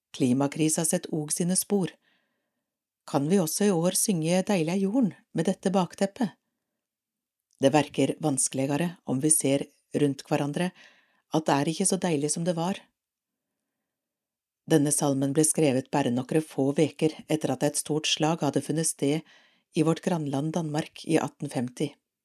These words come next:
Sytti tusen soldater deltok, og mange døde. Salmen kom først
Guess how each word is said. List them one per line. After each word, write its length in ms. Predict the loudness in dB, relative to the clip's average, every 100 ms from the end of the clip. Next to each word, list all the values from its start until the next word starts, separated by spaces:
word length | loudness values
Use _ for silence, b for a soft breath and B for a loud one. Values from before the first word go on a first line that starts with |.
| _ _ _ _ _ _ _ _
Sytti 400 | -2 -2 0 -2
tusen 360 | 0 0 -2 -2
soldater 440 | -2 -2 -2 -2
deltok, 520 | -2 -2 -6 -10 -12 -6
og 120 | -2
mange 200 | -2 -2 0
døde. 300 | 0 0 -6 _ _ _ _ _ _ _ _ _ _ _ -4
Salmen 400 | 2 4 4 0
kom 160 | 0
først 400 | 2 0 0 -6